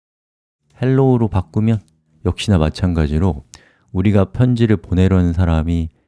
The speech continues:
네 명이건 일억 명이건, 예, 우리는 여기 이 부분만 바꾸면, 예, 모든 내용이 다 한 번에 바뀌는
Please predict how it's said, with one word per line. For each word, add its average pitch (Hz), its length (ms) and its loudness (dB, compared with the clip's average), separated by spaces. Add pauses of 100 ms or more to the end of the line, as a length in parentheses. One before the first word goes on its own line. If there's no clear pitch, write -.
(320)
네 78 160 0
명이건 85 560 0 (120)
일억 123 340 2
명이건, 80 720 -4 (840)
예, 90 100 -10
우리는 82 380 0 (160)
여기 85 200 -2 (160)
이 95 100 0
부분만 90 500 0
바꾸면, 82 580 -2 (800)
예, 85 140 -14
모든 95 460 0
내용이 80 380 0
다 76 120 -10
한 110 360 -6
번에 120 260 2
바뀌는 76 460 -8